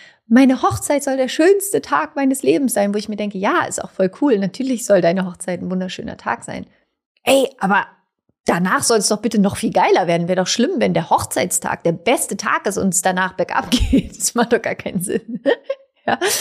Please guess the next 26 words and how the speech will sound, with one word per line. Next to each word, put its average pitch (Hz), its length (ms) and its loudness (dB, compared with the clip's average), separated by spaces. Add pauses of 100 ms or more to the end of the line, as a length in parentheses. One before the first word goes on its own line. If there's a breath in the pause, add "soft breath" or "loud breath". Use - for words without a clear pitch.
(480 loud breath)
Und 247 200 6
so 285 120 4
leben 285 320 -2
wir 262 80 0
eben 233 260 0
so 220 140 0
oft, - 360 -2
dass - 180 -4
wir - 140 0
irgendwie 208 440 0
unser 214 260 2
Glück 208 420 -2
an 208 220 0
einen - 260 -4
Tag - 460 -4
irgendwann 196 640 0
in 220 200 2
diesem 202 200 0
einen 202 340 0
Moment 196 380 0
knüpfen, 190 440 -4
so 208 160 0
viele 202 220 -2
Erwartungen 196 520 -2
da 185 60 -6
reinpacken. - 840 -8